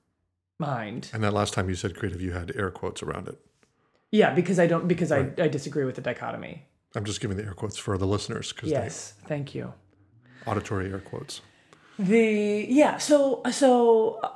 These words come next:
Speaker 1: that said, I'm, you know, I was recently read a book called Behave. No, I, that's a lie. I didn't read it. I read the first,
Speaker 2: Such a
Speaker 1: like,
Speaker 2: liar.
Speaker 1: fifteen percent of this book called
Speaker 2: Oh.
Speaker 1: Behave by Robert Sapolsky. It's an, it's a tome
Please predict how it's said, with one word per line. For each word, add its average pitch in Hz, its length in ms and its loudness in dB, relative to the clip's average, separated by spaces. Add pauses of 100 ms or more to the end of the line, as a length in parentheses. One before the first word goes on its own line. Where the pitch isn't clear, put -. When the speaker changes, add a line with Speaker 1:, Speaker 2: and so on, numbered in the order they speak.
(160)
Speaker 1:
that 359 300 4
said, 277 240 6
I'm, 262 260 2
you 247 120 6
know, 247 140 6
I 226 120 10
was 233 220 4
recently 254 320 -2
read 202 160 4
a - 20 4
book 202 180 0
called 190 220 -2
Behave. - 440 -4
No, 147 220 -2
I, 135 100 -4
that's - 280 -16
a 135 60 -8
lie. 107 240 -4
I 127 40 -4
didn't 143 240 -4
read 127 180 -4
it. 120 100 -4
I 170 100 6
read 165 180 4
the 156 60 -4
first, 160 360 0
Speaker 2:
Such 175 100 -4
a - 20 0
Speaker 1:
like, 139 160 4
Speaker 2:
liar. - 200 -4
Speaker 1:
fifteen 175 520 2
percent 147 460 -4
of 170 160 4
this 156 140 4
book 135 220 0
called 170 160 2
Speaker 2:
Oh. 165 60 6
Speaker 1:
Behave 151 460 4
by 147 160 4
Robert 143 320 2
Sapolsky. 165 560 -2
It's 185 160 -4
an, 170 360 4
it's - 120 -4
a 196 60 0
tome 160 720 -2